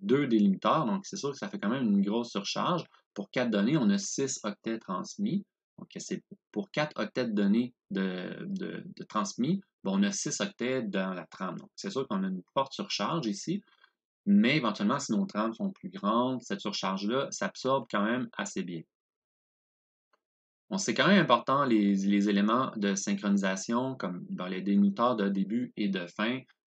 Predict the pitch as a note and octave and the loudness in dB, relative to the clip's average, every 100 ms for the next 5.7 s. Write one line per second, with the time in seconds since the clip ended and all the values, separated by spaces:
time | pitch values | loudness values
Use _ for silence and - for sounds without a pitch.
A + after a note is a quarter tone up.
0 | - F2+ - G2+ D3+ E3 G#2+ A#2 C3+ A2 | -12 -10 -2 0 0 2 2 2 0 0
1 | F#2+ F#2+ F#2 G#2 C3 - F#2 G#2 B2+ A#2+ | 0 -2 -2 -2 -2 -4 -4 -2 -2 -4
2 | F#2+ F#2 G2 B2 B2 - D3 A#2+ G#2 G2 | -6 -6 -4 -4 -4 -6 -2 2 2 4
3 | G#2+ B2 A2+ G#2 G2+ - G2 - A2+ A#2 | 4 2 0 -4 -6 -6 -6 -2 -2 -4
4 | _ _ - F2 F#2 G2+ G2+ G2 G2 C#3+ | _ _ -10 -6 0 2 2 2 0 -2
5 | F2+ F2+ G#2+ G#2+ G2 F#2 F#2 | -4 -6 -6 -4 -4 -4 -8